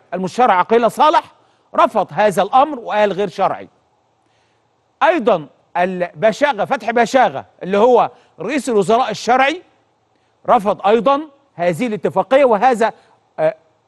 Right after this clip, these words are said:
هذا الرجل هو الشرعي. ولكن المشكلة فين؟ المشكلة تقع على عاتق الأمم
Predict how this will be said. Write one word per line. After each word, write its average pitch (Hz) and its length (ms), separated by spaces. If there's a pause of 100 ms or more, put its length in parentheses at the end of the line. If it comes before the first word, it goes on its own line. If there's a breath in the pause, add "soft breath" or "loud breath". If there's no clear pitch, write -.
(260)
هذا 233 320
الرجل 294 440
هو 254 180
الشرعي. 139 440 (580)
ولكن 339 400
المشكلة 294 400
فين؟ 190 360 (460)
المشكلة 220 440
تقع 226 540 (240)
على 190 260
عاتق 220 480
الأمم 185 500